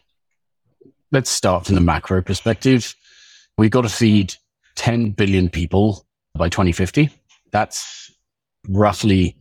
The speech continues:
fifty-six to fifty-eight percent more food than we produce today. And we can't do it with more land,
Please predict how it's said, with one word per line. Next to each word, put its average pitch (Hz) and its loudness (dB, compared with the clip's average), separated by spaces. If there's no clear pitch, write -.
fifty-six - -2
to 101 -4
fifty-eight 95 -2
percent 98 -2
more 92 4
food 92 0
than 90 -2
we 90 0
produce 87 -2
today. 76 -8
And 101 0
we 101 0
can't 139 2
do 120 0
it 117 -4
with 104 -2
more 101 4
land, 90 0